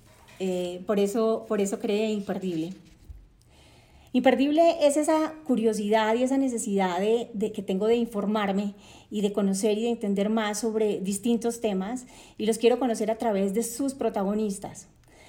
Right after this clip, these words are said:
transmitírselos a ustedes de la voz de ellos. Eh, esto llega en un momento de transformación y necesidad propia, eh,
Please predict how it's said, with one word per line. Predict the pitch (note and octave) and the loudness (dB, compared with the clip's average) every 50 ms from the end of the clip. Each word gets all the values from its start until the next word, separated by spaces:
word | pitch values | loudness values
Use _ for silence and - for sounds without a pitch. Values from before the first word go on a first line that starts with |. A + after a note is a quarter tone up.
| - - _ | -20 -12 _
transmitírselos | - A3 G#3+ G3+ A3 G#3+ G3+ - B3+ A#3 A#3 B3+ B3 A#3+ A3+ G3 | -2 0 0 2 0 0 0 0 -2 0 0 0 0 0 0 -2
a | F#3 | -2
ustedes | G3 G3 - G3+ G3+ G3+ G#3 A3 A3 A3+ F#3 F#3 | -4 -4 -4 -2 0 0 0 0 0 0 0 0
de | G#3+ G#3 | 0 0
la | G3 F#3+ F3+ | 0 0 0
voz | F#3+ G#3+ G#3 G3+ F#3 | 0 -2 -2 -2 -2
de | G3 G3 F#3+ G3 | -2 0 0 2
ellos. | G3 F#3 E3 D#3 - - - - _ _ _ _ _ _ _ _ - - - - - _ - | 0 0 -2 -6 -12 -14 -18 -20 _ _ _ _ _ _ _ _ -20 -20 -20 -20 -20 _ -2
Eh, | - A#3+ A#3 A3+ A#3 A#3 | 2 4 4 4 4 2
esto | B3+ B3 - | 0 -2 0
llega | D4+ C4 C#4 C#4 C#4 | 0 0 2 2 2
en | C4+ C4+ | 4 4
un | C4 | 4
momento | B3+ C4 B3+ B3+ B3+ B3 A#3+ A#3+ B3+ | 4 4 4 4 4 2 0 0 0
de | B3 A#3+ | -2 0
transformación | A#3+ G3 G3 F#3+ - G3 F#3+ F#3 F#3+ F#3+ - A3 G#3 G3+ G3+ | 0 -2 -4 -4 -4 -4 -4 -2 -2 -2 -2 0 0 0 0
y | G#3+ G#3+ | 0 0
necesidad | G#3+ G#3+ G#3 G3+ F#3 F#3+ F#3+ F#3 F#3 F#3 F3 E3+ E3+ F#3 - | -2 -2 -2 -4 -4 -2 -2 -2 0 0 0 -2 -4 -4 -2
propia, | - G#3+ G#3 - - E3 D#3+ D3 D3+ - - - - - - - - _ _ _ | 0 2 2 2 0 -4 -6 -6 -8 -12 -20 -20 -20 -20 -20 -20 -20 _ _ _
eh, | - G3 G3+ G3 F#3+ F#3+ F#3 F#3 F#3 F3+ F3+ F3+ F#3 | -2 0 0 2 2 2 0 -2 -2 -4 -6 -8 -8